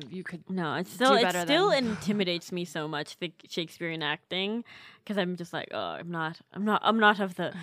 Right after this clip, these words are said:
Speaker 1: <laughs>
Speaker 2: you know, whatever. I don't know.
Speaker 1: I love, I love Shakespeare, but I, I love, um, I've never wanted to be a Shakespearean actor, but I do love taking quotes from Shakespeare and, like,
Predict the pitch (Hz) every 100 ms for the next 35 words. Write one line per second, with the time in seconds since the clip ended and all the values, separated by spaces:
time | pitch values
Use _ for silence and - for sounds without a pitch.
0 | - 262 220 226 214 185 175 170 165 208
1 | 185 - - 180 156 143 156 302 302 294
2 | 302 - 262 294 320 349 320 285 302 240
3 | 233 220 214 - - 226 233 226 214 208
4 | 185 175 160 110 - _ _ _ _ -
5 | 240 285 311 254 247 233 214 202 - 196
6 | 151 175 208 190 185 185 208 208 190 190
7 | 175 180 165 160 165 - 170 165 151 -
8 | 160 151 143